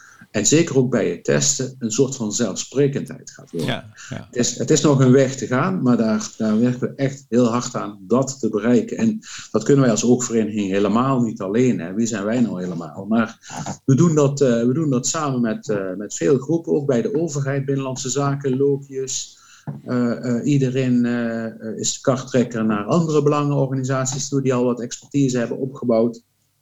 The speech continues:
Speaker 1: Dus, eh, we zijn op de goede weg, maar dit, dit gaat niet, eh, heel veel sneller dan het gaat. En om dan weer even terug te gaan naar, eh, naar Digimaatjes. Ehm, wij denken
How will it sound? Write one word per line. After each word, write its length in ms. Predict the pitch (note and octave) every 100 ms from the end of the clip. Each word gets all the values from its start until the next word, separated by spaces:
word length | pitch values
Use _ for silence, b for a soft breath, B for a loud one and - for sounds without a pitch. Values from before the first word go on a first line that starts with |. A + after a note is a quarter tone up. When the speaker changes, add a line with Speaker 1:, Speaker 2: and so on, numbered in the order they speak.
| _ _ _ - -
Speaker 1:
Dus, 320 | C3 A2 G2+
eh, 200 | B2+ A2+ A2 B B B
we 120 | - A#2+
zijn 260 | F3 F#3
op 120 | C#3+
de 60 | C3
goede 300 | C#3 C#3+ G#2+
weg, 320 | B2+ G3+ - -
maar 140 | C3
dit, 220 | C#3 C#3
dit 140 | C#3+ C#3
gaat 240 | C3 C3
niet, 360 | C#3 - - -
eh, 260 | C3 C3 B2+ B2+ B _ -
heel 220 | E3 F3
veel 180 | E3+ D3
sneller 400 | - C#3+ C3+ B2+
dan 180 | A#2+
het 120 | A#2 -
gaat. 380 | - G#2+ D#2 A2
En 100 | B2+
om 80 |
dan 120 | B2+ B2+
weer 140 | C3+
even 320 | D#3 D3+ B2
terug 220 | - D3
te 100 | -
gaan 280 | C3 A#2+ A2+
naar, 300 | A2+ G#2 G2
eh, 320 | F#2+ F#2 F2+
naar 160 | G#2 A2
Digimaatjes. 1040 | C3 - G#2+ G#2+ B2+ D3+ F3+ E3 - B B B B B B - -
Ehm, 580 | C3 A#2+ A#2+ A#2+ A#2+ A#2+ -
wij 200 | B2 D#3
denken 480 | F3 F3+ F3+ G3+ G#3